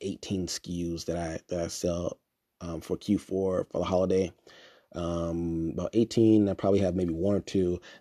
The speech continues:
that I strictly just sold on one platform because, you know, the volume was there. Um, or because I had a lot of it.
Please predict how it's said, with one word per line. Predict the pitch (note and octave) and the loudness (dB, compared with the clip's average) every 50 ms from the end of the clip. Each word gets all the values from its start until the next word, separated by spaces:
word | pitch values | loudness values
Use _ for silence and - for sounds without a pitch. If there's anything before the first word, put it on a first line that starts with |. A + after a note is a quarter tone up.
| - | -6
that | - D#2+ | -2 -2
I | D#2+ | -2
strictly | - - - G2+ F#2 - F2+ E2+ | -2 0 0 0 2 2 2 2
just | E2+ E2+ - - | 2 0 0 2
sold | - F2 F2 E2 | 0 0 0 0
on | E2+ | 0
one | E2+ E2+ E2 | -2 -2 -2
platform | - - D2+ C2+ - - - - F2 F2 F2 | 0 0 -2 -2 -2 -6 -6 -4 -2 -2 -2
because, | - - - - - F2+ E2+ D#2 - - | -2 -2 0 2 2 2 2 2 -2 -2
you | - G2+ | 0 0
know, | F2+ E2 | 0 0
the | D#2 G2 | 0 -2
volume | E2 D#2+ F2+ F2+ F#2 E2+ E2 E2 E2 | -2 -2 0 0 0 0 0 -2 -2
was | E2+ - F2 E2 | -4 -6 -2 0
there. | E2+ C#2+ C2 C2 - _ _ _ - - - - - - - - - - - - | 0 0 0 -2 -4 _ _ _ -20 -20 -18 -16 -16 -14 -14 -16 -16 -18 -16 -8
Um, | - F2+ F2+ F2 F2 - - - - - - | -6 -6 -4 -4 -6 -6 -8 -12 -10 2 8
or | B2+ A#2+ A#2 G#2+ | 10 12 12 12
because | G2 G#2 G2+ - - G2 F2+ | 8 4 0 0 0 0 0
I | F#2 F2 | 0 -2
had | E2+ F2+ F2 | -4 -4 -2
a | F2 | 0
lot | E2+ F2 E2+ D#2 D#2+ | 0 0 -2 -2 -6
of | D#2+ D2 C#2 | -8 -8 -8
it. | - A#1 G1+ | -10 -12 -12